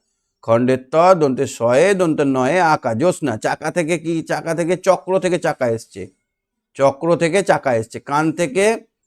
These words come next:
কান কি থেকে এসছে? কর্ণ থেকে কান এসছে। আসল শব্দ কর্ণ। দুপুর কি থেকে এসছে?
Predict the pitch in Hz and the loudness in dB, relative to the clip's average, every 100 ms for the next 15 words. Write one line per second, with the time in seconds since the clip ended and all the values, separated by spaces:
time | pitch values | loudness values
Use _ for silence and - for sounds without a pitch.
0 | - 151 160 165 175 185 175 190 202 151 | -6 -4 -2 -2 0 0 0 -2 0 4
1 | 165 180 175 170 165 127 156 147 135 127 | 4 4 2 2 0 0 2 4 2 -4
2 | - 107 92 - 131 170 160 160 165 196 | -6 -12 -10 -12 -8 -4 -2 -2 -2 0
3 | 220 180 160 104 - _ _ _ 147 160 | 2 2 0 -2 -6 _ _ _ -2 0
4 | 185 170 180 185 185 180 180 214 | 0 2 2 2 2 2 4 4